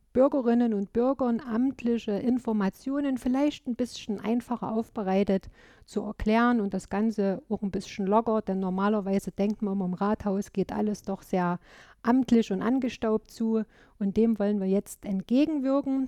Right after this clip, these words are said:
Und deswegen sitzt mir natürlich logischerweise der Bürgermeister Jörg Schmeiser gegenüber. Er hat ja sein Amt erst am ersten August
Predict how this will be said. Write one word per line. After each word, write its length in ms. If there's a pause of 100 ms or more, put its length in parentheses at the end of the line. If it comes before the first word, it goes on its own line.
(140)
Und 220
deswegen 500
sitzt 340
mir 100
natürlich 720
logischerweise 1000 (400)
der 80
Bürgermeister 800
Jörg 200
Schmeiser 460
gegenüber. 760 (520)
Er 160
hat 160
ja 100
sein 300
Amt 240
erst 280
am 280
ersten 520
August 540